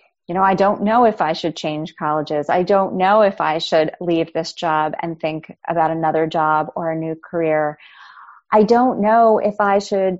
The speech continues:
back out of this thing I've committed to. I don't know if I should join this event committee or not join this event committee. I don't know." We, we hear ourselves, this is sort of our cue that lets us know that this tension has arisen.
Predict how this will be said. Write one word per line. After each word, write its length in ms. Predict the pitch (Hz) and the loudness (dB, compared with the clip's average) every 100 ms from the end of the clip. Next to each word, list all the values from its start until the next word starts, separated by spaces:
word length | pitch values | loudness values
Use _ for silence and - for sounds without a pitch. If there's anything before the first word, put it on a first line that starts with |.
| - | -2
back 300 | 196 208 214 | 0 0 2
out 260 | 208 254 285 | 2 4 4
of 140 | 175 | 4
this 220 | 175 175 | 0 -2
thing 200 | - 185 | -2 -2
I've 220 | 190 180 - | -2 -4 -4
committed 420 | 196 190 269 269 | -4 0 -2 -4
to. 280 | - 76 - - | -6 -6 -4 0
I 120 | 196 | 0
don't 340 | 208 214 196 | 2 0 0
know 260 | 196 208 208 | 2 4 4
if 180 | 190 180 | 2 0
I 140 | 170 | -2
should 440 | 175 - 170 160 - _ _ - 175 | -2 0 2 2 -2 _ _ -6 0
join 360 | 202 208 214 | 2 2 2
this 200 | 190 185 | 0 0
event 340 | 175 180 196 - | -2 0 -4 -8
committee 400 | 185 165 165 160 | -8 -4 -4 -4
or 140 | 180 175 | -6 -4
not 240 | 165 165 - | -4 -6 -8
join 220 | 175 165 | -8 -6
this 180 | 160 160 | -6 -6
event 220 | 156 151 - | -8 -8 -12
committee. 480 | - 151 143 147 160 - - - - | -14 -12 -12 -12 -14 -20 -20 -20 -4
I 220 | 196 190 | 0 2
don't 380 | 202 196 190 185 | 2 2 0 -2
know." 320 | 170 151 - 190 | -2 -2 -4 0
We, 200 | 190 180 | 2 2
we 160 | 185 | -2
hear 300 | 175 240 254 | -4 -2 2
ourselves, 520 | 233 202 - 156 160 | 2 0 -2 -4 -4
this 160 | 202 - | -8 -6
is 120 | 214 | -4
sort 200 | 208 185 | 0 2
of 140 | 175 170 | 2 0
our 200 | 170 165 | -4 -4
cue 560 | - - 311 339 196 180 | -6 -6 0 2 4 2
that 160 | - | 0
lets 260 | 180 170 - | 0 -2 -2
us 240 | 160 - | -8 -8
know 560 | 180 202 226 165 156 156 | -4 0 2 2 2 2
that 200 | 160 - | -2 -4
this 160 | 151 - | -10 -16
tension 500 | - 180 175 160 160 | -10 -8 -8 -10 -6
has 240 | 170 156 | -4 -4
arisen. 640 | 160 156 143 - 65 - | -4 -4 -4 -4 -8 -10